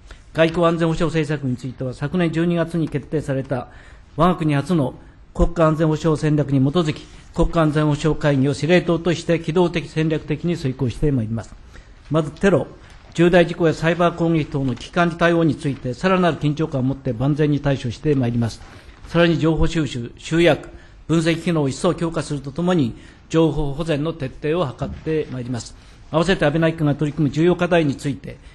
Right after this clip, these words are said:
国民の皆さんや国際社会に向けてしっかりと情報発信をしてまいります。内閣府におきましては、経済財政政策、規制改革、国家戦略特別区域、科学技術政策、少子化対策など広範な重要政策に関し、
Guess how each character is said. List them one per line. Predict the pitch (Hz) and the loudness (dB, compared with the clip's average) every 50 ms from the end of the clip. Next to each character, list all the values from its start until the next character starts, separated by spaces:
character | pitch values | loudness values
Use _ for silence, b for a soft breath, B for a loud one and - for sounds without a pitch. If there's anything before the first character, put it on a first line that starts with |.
| b b | b b
国 | - 151 160 | -6 -2 0
民 | 175 175 170 | 2 2 2
の | 170 | 2
皆 | 170 170 170 165 | 0 0 0 0
さ | 165 165 | 0 0
ん | 143 143 | 0 0
や | 143 139 | 0 -2
国 | - 147 | -4 -8
際 | 139 - 165 156 | -4 -4 -2 -2
社 | 160 165 | -2 0
会 | 170 165 147 | 0 0 2
に | 143 | 2
向 | 135 135 | 0 -2
け | - 139 | -4 -8
て | - - 127 117 | -8 -8 -8 -8
し | - - | -8 -4
っ | |
か | - 196 | -2 -2
り | 180 165 | -2 0
と | - 160 135 | -2 -2 -2
情 | 110 151 156 147 | 0 0 0 0
報 | 131 147 143 | 0 -2 -4
発 | 123 127 139 135 | -4 -4 -6 -6
信 | - 135 | -4 -4
を | 143 135 | -4 -4
し | - | -6
て | - - 120 | -6 -6 -4
ま | 117 110 | -4 -4
い | 107 | -6
り | 110 | -8
ま | 117 110 | -10 -10
す。 | - - b b b b b b b b b b b b | -12 -16 b b b b b b b b b b b b
内 | 135 151 175 175 | 4 4 6 6
閣 | 190 190 185 196 | 4 2 4 4
府 | 196 185 | 4 4
に | 170 | 4
お | 160 | 4
き | 165 165 | 4 2
ま | 156 151 | 2 0
し | 143 - - | 0 -2 -2
て | 139 | -2
は、 | 131 - | -2 0
経 | - 175 185 175 | 0 0 2 4
済 | 175 170 160 | 4 2 2
財 | 139 151 151 | 4 2 0
政 | 143 - 151 | 2 0 -2
政 | 135 - 139 117 | -2 -2 -4 -6
策、 | - 120 113 - - | -6 -10 -14 -16 -16
規 | - - | -10 -2
制 | - 175 175 | 0 2 2
改 | - - 165 151 - | 4 2 2 2 0
革、 | - 117 | -4 -10
国 | - - - - 170 170 165 170 | -10 -12 -8 -4 -4 -4 -2 -2
家 | 175 160 | -2 -2
戦 | 165 165 160 160 | 0 -2 0 0
略 | 156 135 - | -2 -2 -4
特 | - 151 - 180 | -8 -8 -4 -2
別 | 170 160 147 - | -2 -2 -2 -2
区 | - 131 | -4 -4
域、 | - - - B B B B B B B B | -4 -4 -14 B B B B B B B B
科 | 160 170 175 | 2 2 2
学 | 170 165 180 | 2 2 -2
技 | 175 151 | -2 -2
術 | 143 | -2
政 | - 170 135 - - 104 | -2 -2 -2 -2 -4 -12
策、 | - b b b b b b b b | -14 b b b b b b b b
少 | - - 175 175 | -2 0 0 0
子 | - | 0
化 | 180 175 | 0 0
対 | 175 185 180 | 2 2 2
策 | 160 175 - - | 2 0 -2 0
な | 147 135 | -2 -2
ど | 123 123 - - | -2 -4 -4 0
広 | 160 185 185 175 | 2 2 4 4
範 | 180 175 175 | 4 4 2
な | 165 156 | 0 0
重 | 160 175 | 0 0
要 | 170 | 0
政 | 165 165 170 160 143 | 0 0 -2 -2 -2
策 | 160 - 131 | -2 -4 -4
に | 131 120 | -6 -4
関 | - - 135 127 - | -2 -2 -2 -2 -4
し、 | - | -6